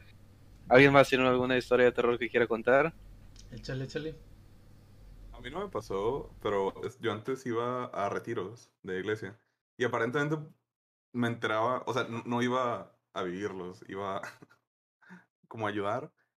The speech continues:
Speaker 3: Y aparentemente
Speaker 1: Ah,
Speaker 3: cuando
Speaker 1: ya.
Speaker 3: vas a ayudar, sí, cuando vas a ayudar, como que te,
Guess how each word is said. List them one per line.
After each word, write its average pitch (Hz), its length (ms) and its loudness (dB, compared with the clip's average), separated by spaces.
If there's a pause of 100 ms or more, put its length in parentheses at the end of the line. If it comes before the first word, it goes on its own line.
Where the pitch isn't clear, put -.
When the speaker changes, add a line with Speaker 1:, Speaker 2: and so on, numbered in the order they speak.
(160)
Speaker 3:
Y 117 80 -2
aparentemente 123 600 0
Speaker 1:
Ah, 113 100 -2
Speaker 3:
cuando 131 180 8
Speaker 1:
ya. 127 60 10
Speaker 3:
vas 107 100 -2
a 139 60 -4
ayudar, 120 340 -2 (320)
sí, - 100 -16
cuando 113 200 -4
vas 107 140 -4
a - 20 -2
ayudar, 120 400 -2 (100)
como 123 240 -6
que 120 60 -8
te, - 180 -8